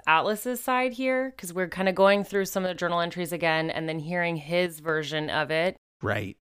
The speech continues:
Speaker 2: 'Cause the whole book alternates Lily chapter, Atlas chapter, Lily chapter, Atlas chapter.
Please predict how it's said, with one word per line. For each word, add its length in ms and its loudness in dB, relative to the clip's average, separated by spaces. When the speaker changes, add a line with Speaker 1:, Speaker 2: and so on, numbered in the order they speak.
Speaker 2:
'Cause 120 4
the 80 12
whole 160 12
book 260 12
alternates 800 6
Lily 320 2
chapter, 580 2
Atlas 460 -6
chapter, 560 -6
Lily 300 -10
chapter, 400 -10
Atlas 400 -16
chapter. 560 -18